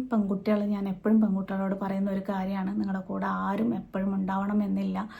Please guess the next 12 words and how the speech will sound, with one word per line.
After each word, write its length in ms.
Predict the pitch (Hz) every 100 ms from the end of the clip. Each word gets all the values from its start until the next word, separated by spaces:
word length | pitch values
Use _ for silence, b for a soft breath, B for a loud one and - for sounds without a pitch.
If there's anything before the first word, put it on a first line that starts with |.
| B B B - 190
അതിപ്പോൾ, 400 | 214 - 208 220 226 233 - 208
ഏഹ്, 120 | 202 208
എത്ര 200 | - 214 220
തന്നെ 240 | 226 233 247 233
നന്നായിട്ട് 420 | 220 208 208 208
നോക്കുന്ന 300 | 208 196 196 202
വാപ്പാരാണെങ്കിലും 800 | 196 190 196 196 202 190 185 185 - B B B -
ഇനി 100 | 202 190
എത്ര 140 | 208 220
തന്നെ 160 | 226 233
നന്നായിട്ട് 360 | 220 202 202 208 202
നോക്കുന്ന 260 | 190 196